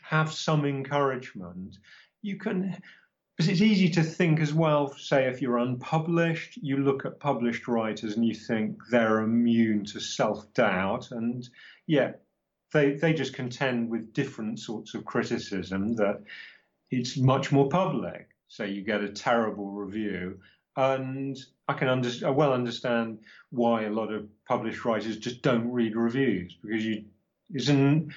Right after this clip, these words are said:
it's a good <laughs> idea in lots of ways, because you're, you're not swung by praise and you're not crushed by, um, criticism. So I think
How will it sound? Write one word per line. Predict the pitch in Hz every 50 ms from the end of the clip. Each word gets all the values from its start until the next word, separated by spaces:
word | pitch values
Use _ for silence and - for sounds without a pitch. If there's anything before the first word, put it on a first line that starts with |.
| - - _
it's | - 135
a | 135 135
good | 131 160 147 131
<laughs> | 127
idea | 127 123 120 151 143 - - 190 147 -
in | 127 123 117
lots | 139 147 170 165 - -
of | - -
ways, | 117 127 113 113 117 117 117 -
because | - 123 120 - 123 123
you're, | 127 127 127 123 123 - - - - _
you're | 165 147 143
not | 139 139 - -
swung | - - - - - - - - 156 131 127 139 139 139 135 131 127 127 123 117
by | 123 117 117 113
praise | 113 - - - 135 123 120 110 104 98 101 104 110 113 117 117 - _ _ _ _ _ -
and | 143 139 147
you're | 147 143
not | 139 143 143 151 -
crushed | - - - - 143 147 147 139 - - - - - _
by, | - 135 135 135 135 139 139 139 139 - _ _ _ _ _ _ _ _ _ -
um, | 135 135 139 135 135 135 135 135 135 - _ _ _ _ _ _ _ -
criticism. | - 175 160 - 160 - - 123 107 90 - 95 90 90 92 90 - - - - - _ _
So | - - - 170 165 160 - - -
I | 175 180
think | 175 - - - - 226 214 202 - -